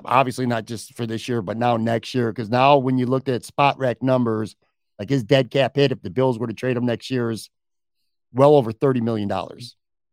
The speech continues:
You know, that's, that's a hell of a lot of money to eat to trade a player. I mean, you must really hate a player, and he must really be bad in that locker room or bad on the football field to eat that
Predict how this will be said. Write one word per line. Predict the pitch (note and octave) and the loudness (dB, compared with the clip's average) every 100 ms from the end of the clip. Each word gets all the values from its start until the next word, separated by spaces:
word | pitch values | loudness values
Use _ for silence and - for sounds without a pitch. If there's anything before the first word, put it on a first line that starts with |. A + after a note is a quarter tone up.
| _ _ _ - | _ _ _ -4
You | B2+ | 2
know, | B2+ C3 | 4 4
that's, | B2 B2 - | 2 -2 -2
that's | A#2 G#2 | -4 -4
a | E2+ | -2
hell | A#2+ | 4
of | C#3+ | 4
a | C#3 | 6
lot | C#3 C3 | 4 4
of | |
money | C3+ C3 | 2 0
to | A#2+ C3+ | -2 -8
eat | A#2+ | -10
to | G#2+ | -10
trade | - B2 | -6 -6
a | G2 | -6
player. | C3 A2+ G2 | -4 -4 -4
I | F#2 | -6
mean, | A#2 A#2+ B2 | -2 0 4
you | D3 | 4
must | C#3+ F#2+ | 4 2
really | B2 C#3+ B2 | 2 2 2
hate | E3 | 2
a | D3+ | 2
player, | - D3+ D3 | 2 2 2
and | C3 | 0
he | C#3+ | 0
must | C3+ - - _ _ _ _ _ _ _ | -2 -4 -14 _ _ _ _ _ _ _
really | B2+ D3 C#3 | 0 2 2
be | C#3 C3+ | 2 0
bad | F2 C3 C#3+ | 2 2 4
in | D3 | 4
that | D3 | 2
locker | C3 C#3 C#3 | 4 2 2
room | C#3+ C3 | -2 -2
or | G#2+ | 0
bad | C3 C3+ | 2 2
on | C3 | 0
the | G#2+ | -2
football | C#3 C3+ B2 | -4 -2 -2
field | - C3+ A#2+ | -2 -4 -2
to | A2+ G2+ | -6 -10
eat | B2 G#2+ - | -10 -10 -6
that | A2+ | -8